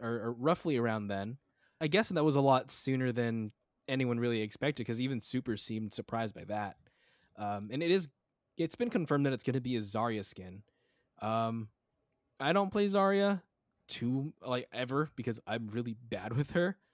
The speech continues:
So I personally have no stake in this skin. I'm not gonna be getting it. But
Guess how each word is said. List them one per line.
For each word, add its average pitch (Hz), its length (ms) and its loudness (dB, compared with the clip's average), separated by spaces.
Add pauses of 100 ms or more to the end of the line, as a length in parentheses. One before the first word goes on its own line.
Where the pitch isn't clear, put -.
(180)
So 113 380 -4 (300)
I 220 100 0
personally 226 380 -2
have 117 140 2
no 127 180 4
stake 135 440 0
in 135 180 0
this 139 140 0
skin. 135 180 0
I'm 117 80 0
not 117 240 2
gonna 117 260 -2
be 110 200 -6
getting 110 320 -4
it. 165 160 0 (500)
But 127 360 2